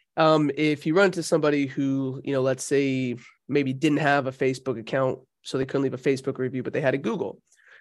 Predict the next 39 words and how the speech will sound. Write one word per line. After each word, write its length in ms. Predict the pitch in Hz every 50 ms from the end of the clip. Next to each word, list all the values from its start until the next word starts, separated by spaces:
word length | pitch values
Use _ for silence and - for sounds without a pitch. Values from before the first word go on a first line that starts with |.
| _
right? 160 | - 139 135
So 140 | 135 - 151
they'll 80 | 156 156
leave 160 | 170 180 156
you 60 | 156
the 80 | 160 151
review 280 | 143 139 135 139 131
on 120 | 117 113 113
Google. 420 | - 147 151 127 - - - - _ _ _ _ - _ _ - _ -
Well, 120 | 143 135
we're 80 | 135 139
still 200 | 135 - 220 226
gonna 160 | 185 147 135
take 280 | 139 - 151 135 - -
that 80 | 147 151
review, 420 | 156 147 127 120 113 110 120 135 - - _ -
right? 240 | 117 123 127 -
We 80 | - 143
still 160 | - - 156
post 300 | 135 - 139 135 131 -
it 60 | 131
on 80 | 127 120
the 60 | 127
other 160 | 139 139 131
places, 460 | - - - 127 117 120 - 110 120 -
such 240 | - 117 110 -
as 200 | - 117 117 117
your 100 | - 104
website, 760 | 110 135 143 139 123 - - - 135 131 127 123 120 107 - - _ _ _ -
S 260 | 131 131 131 - -
E 140 | 123 127 131
O, 400 | 131 131 127 127 127 123 131 127
public 380 | 131 - 127 127 127 120 -
page, 320 | - - 113 113 117 - -
and 80 | -
all 160 | - 127 131
that 180 | 127 120 110 113
great 240 | - 117 113 - -
stuff. 360 | - - 156 143 131 147 -